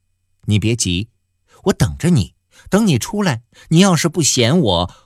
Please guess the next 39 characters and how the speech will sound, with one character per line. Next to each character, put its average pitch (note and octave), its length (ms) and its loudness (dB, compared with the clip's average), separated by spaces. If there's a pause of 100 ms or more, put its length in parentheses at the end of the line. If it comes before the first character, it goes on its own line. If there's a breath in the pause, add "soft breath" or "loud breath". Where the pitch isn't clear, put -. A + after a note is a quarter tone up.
(140 loud breath)
我 A3+ 80 -2
就 A3 200 4
给 F#3 140 4
你 E3 140 4
当 G3 200 0
老 G2+ 300 0
婆。” A2 340 -2 (800)
胡 D3+ 260 0
铁 - 200 -4
说 - 360 -4 (1040)
：“二 F#2+ 240 4
十 - 140 -6
年 F#2 280 0
后 F#2+ 340 0 (420)
我 F#2+ 180 -2
才 G2 200 -2
能 F#2+ 160 0
出 A2+ 260 0
去 - 160 -2
呢。 - 100 -20 (960 soft breath)
”“不 C#4+ 120 -2
管 D#3 180 2
多 A#3+ 140 0
少 D3+ 160 -2
年， A2 280 2 (140 soft breath)
我 D#3+ 100 0
都 C4+ 160 2
会 - 160 0
等。 G2+ 280 0 (1120)
”“你 G2 180 2
愿 G#2+ 220 4
意 G2 80 2
等， C2+ 320 -10 (540)
我 A2 280 4
可 G#2 180 -6
不 G2+ 140 -2
愿 G2 180 4
意 F2+ 80 -2
等。” - 240 -12